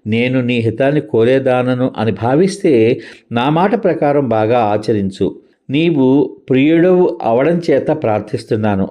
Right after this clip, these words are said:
నన్ను అనుగ్రహించి నేను చెప్పిన హితవాక్యాన్ని విను. కోపాన్ని మాత్రమే అనుసరించకు. దేవేంద్రునితో సమానమైన తేజస్సు గల రామునితో నీకు విరోధం తగదు అని పలికింది. అప్పుడు తార పలికిన మాటలు లాభకరములు, మంచిని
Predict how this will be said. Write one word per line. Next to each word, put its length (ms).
నన్ను 380
అనుగ్రహించి 800
నేను 220
చెప్పిన 400
హితవాక్యాన్ని 800
విను. 320
కోపాన్ని 440
మాత్రమే 440
అనుసరించకు. 880
దేవేంద్రునితో 840
సమానమైన 640
తేజస్సు 560
గల 220
రామునితో 640
నీకు 280
విరోధం 460
తగదు 560
అని 200
పలికింది. 640
అప్పుడు 320
తార 280
పలికిన 400
మాటలు 560
లాభకరములు, 920
మంచిని 640